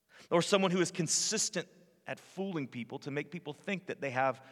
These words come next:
things together. But we know that being a good person is not so much dependent on your actions, but rather your heart. We look at the outward appearance, the good works, the kindness, the self-sacrifice,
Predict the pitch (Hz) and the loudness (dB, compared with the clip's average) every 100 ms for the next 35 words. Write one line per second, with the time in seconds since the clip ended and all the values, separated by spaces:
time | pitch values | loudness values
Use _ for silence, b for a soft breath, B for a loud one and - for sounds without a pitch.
0 | B - - 156 131 - - - 120 131 | B -8 -2 -2 -2 -8 -12 -14 0 2
1 | 120 110 90 - - _ _ _ _ _ | 2 -2 -8 -18 -20 _ _ _ _ _
2 | _ _ _ _ _ _ _ _ 113 131 | _ _ _ _ _ _ _ _ -6 -2
3 | 139 135 117 139 135 120 120 - 139 - | 0 0 -2 -4 -4 -4 -6 -6 -6 -6
4 | 110 104 98 b b b b b _ - | -8 -10 -14 b b b b b _ -14
5 | 104 143 - 180 160 - 127 127 135 117 | -10 -6 -4 -4 -4 -6 -10 -10 -8 -8
6 | 113 110 - - - 156 147 - - 110 | -8 -10 -14 -14 -10 -10 -10 -12 -12 -12
7 | 110 110 101 - 110 107 107 - - _ | -12 -14 -16 -12 -10 -10 -12 -16 -18 _
8 | _ _ _ _ _ _ _ _ _ _ | _ _ _ _ _ _ _ _ _ _
9 | - 135 214 220 - 160 165 170 175 165 | -8 0 4 4 4 2 6 6 6 2
10 | 147 147 127 120 - 135 170 147 156 135 | 0 0 0 0 -2 2 2 4 2 2
11 | - 147 175 170 151 131 123 135 127 156 | -6 -2 2 2 2 0 -2 -2 2 2
12 | 143 - 165 165 156 139 131 123 | 0 2 2 2 -2 2 2 2